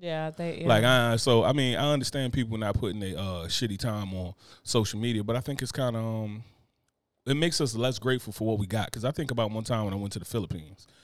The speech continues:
Speaker 2: and in the Philippines, they got a place they call Shit River.
Speaker 1: Mm.
Speaker 2: And you can imagine what's in Shit River. It's exactly what it sounds like, piss and shit, right? And dudes was throwing change into the river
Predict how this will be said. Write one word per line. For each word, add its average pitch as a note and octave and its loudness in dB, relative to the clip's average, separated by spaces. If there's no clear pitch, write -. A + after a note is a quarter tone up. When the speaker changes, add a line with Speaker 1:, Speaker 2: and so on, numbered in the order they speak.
Speaker 2:
and A#2 0
in B2 2
the B2+ -2
Philippines, B2+ 0
they A2+ 2
got G#2+ 2
a F#2+ -2
place G2+ -2
they G2+ -2
call - 0
Shit - 0
River. F2 -6
Speaker 1:
Mm. D3+ -8
Speaker 2:
And A#2 0
you A#2 2
can A#2 0
imagine A#2+ 4
what's G2+ -2
in F#2+ -6
Shit F#2 -4
River. F2+ -8
It's D2+ -8
exactly G2 -2
what F#2 -4
it - -6
sounds F2 -2
like, D2+ -8
piss A2 -2
and E2+ -8
shit, - -6
right? F2+ -8
And G#2 -2
dudes F#3+ 2
was C3 -2
throwing C3+ -2
change C#3 0
into A#2 -2
the A2+ -2
river G#2 -2